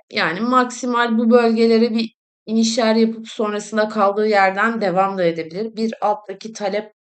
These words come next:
alanı bölgesi de gördüğünüz gibi şu bölge, iki bin iki yüzler civarında. O yüzden bu rakamlara dikkat etmek gerekiyor. Hatta şöyle, e, geri çekilme devam ederse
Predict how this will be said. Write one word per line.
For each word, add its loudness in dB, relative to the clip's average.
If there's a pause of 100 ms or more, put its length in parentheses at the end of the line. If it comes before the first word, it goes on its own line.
(160)
alanı -6
bölgesi -2
de -6
gördüğünüz -2
gibi -8
şu -8
bölge, -2
iki -14
bin -8
iki -10
yüzler -4
civarında. -6 (560)
O 6
yüzden 0
bu -2
rakamlara 2
dikkat -4
etmek 0
gerekiyor. 0 (1200)
Hatta 0
şöyle, 0 (880)
e, -2
geri 0
çekilme -4
devam 2
ederse 2